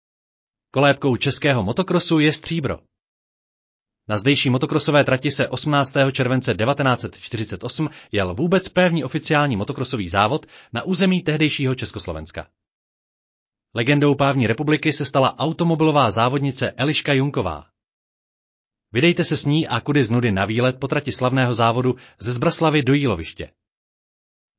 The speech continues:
Určitě znáte jméno Karel Loprais. S jedním z nejúspěšnějších závodníků slavné soutěže Rally Dakar a jeho úspěchy se podrobně seznámíte Muzeo nákladních automobilů Tatra v Kopřivnici.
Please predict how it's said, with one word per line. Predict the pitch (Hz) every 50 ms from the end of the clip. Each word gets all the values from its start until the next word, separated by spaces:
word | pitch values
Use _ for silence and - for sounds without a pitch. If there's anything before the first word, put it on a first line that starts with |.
| _ _ _
Určitě | - 139 151 - - 175 - 175 165
znáte | 139 147 147 147 143 - 151
jméno | 131 117 120 131 143 147 139 120 98 95
Karel | - - 139 139 143 143 147 135 -
Loprais. | 139 156 156 147 104 82 76 - - - - _ _ _ _ _ _ _ _ _ _ _ _ _ _ _ _ _ _ _ _ _ _ _ _ -
S | -
jedním | 147 147 151 143 110
z |
nejúspěšnějších | 107 151 - 139 - - 143 - - 147 139 - 135 101
závodníků | 98 110 113 113 127 123 127 120 - 135 123
slavné | - 131 123 123 120
soutěže | 113 - 120 113 - 123 101 117 110 101
Rally | 104 107 110 98
Dakar | 104 - - 135 147 151 - - - - _ _ _ _
a | - 104 104
jeho | 104 101 113
úspěchy | 135 175 165 - - 196 - 208
se | - - -
podrobně | - - 165 180 190 170 135 95
seznámíte | - 127 117 143 143 143 143 143 - 131 110
Muzeo | 107 110 107 113 98
nákladních | 95 107 127 127 151 143 127 104 - - -
automobilů | 117 139 135 160 156 151 143 147 147 156 160
Tatra | - - - - 139
v | 131 -
Kopřivnici. | 135 127 - 123 95 85 82 - - 78